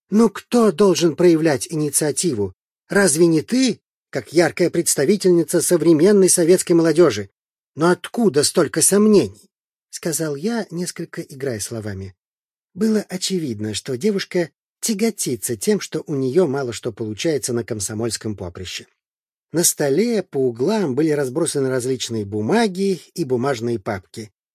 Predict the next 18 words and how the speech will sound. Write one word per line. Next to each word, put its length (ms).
На 140
самом 360
деле 300
многим 400
людям 360
не 120
надо 380
работать 420
с 40
бумагами. 680
Так 180
зачем 460
же 100
себя 340
тогда 320
мучить? 460
Скорее 380
всего, 540